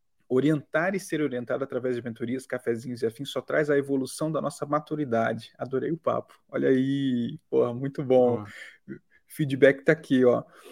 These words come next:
Speaker 1: É... Ah, outro feedback, Buriti. Teve um workshop
Speaker 2: <laughs>
Speaker 1: de carreiras recente aí, dois dias que explodiu minha cabeça mais que o curso de seis meses.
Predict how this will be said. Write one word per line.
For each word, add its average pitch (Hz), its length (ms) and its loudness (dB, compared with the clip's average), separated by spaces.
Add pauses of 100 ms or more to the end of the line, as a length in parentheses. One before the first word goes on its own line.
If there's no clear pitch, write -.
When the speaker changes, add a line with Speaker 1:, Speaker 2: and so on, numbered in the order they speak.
(240)
Speaker 1:
É... 139 720 6
Ah, 170 320 4
outro 202 300 6
feedback, 160 480 4
Buriti. 135 540 0 (120)
Teve 170 240 4
um 180 40 0
workshop 160 360 2
Speaker 2:
<laughs> - 60 -14
Speaker 1:
de 165 60 -16
carreiras 147 400 2
recente 151 480 0
aí, 147 80 4
dois 170 280 4
dias 185 200 4
que 175 80 -4
explodiu 165 340 4
minha 208 120 6
cabeça 151 380 6
mais 160 200 2
que 202 80 4
o 185 60 4
curso 190 200 2
de - 60 -8
seis 202 260 4
meses. 131 500 2